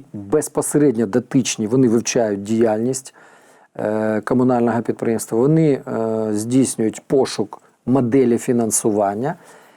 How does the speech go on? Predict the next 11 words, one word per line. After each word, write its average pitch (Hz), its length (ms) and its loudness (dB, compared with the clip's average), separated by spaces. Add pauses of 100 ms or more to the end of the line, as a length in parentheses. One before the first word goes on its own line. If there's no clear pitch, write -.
(160)
Я 147 240 0
сподіваюся, 151 760 0
що 131 420 2
така 127 300 -2
модель 120 300 2
буде 113 280 2
знайдена, 127 680 2 (240)
е, 117 160 2
для 113 160 0
того, 143 280 0
щоб 123 200 -2